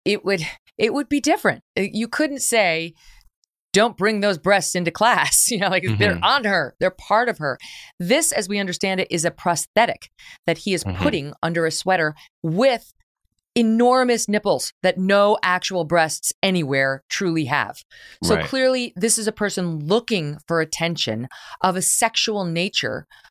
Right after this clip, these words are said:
Speaker 1: parading around children. And so,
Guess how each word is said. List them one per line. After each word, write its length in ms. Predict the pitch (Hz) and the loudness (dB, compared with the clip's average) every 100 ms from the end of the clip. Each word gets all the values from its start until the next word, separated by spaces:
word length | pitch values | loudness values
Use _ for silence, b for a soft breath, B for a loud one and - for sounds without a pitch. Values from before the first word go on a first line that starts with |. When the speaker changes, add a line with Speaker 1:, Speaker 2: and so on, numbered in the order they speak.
| - | -6
Speaker 1:
parading 560 | - 190 185 208 226 214 | -2 0 2 0 0 -2
around 340 | 190 180 175 | 0 -2 -2
children. 640 | - 240 233 120 107 127 151 b b b b | -2 0 0 -4 -8 -10 -12 b b b b
And 180 | 202 202 | -2 -2
so, 500 | - 226 214 214 - | 0 2 2 0 -4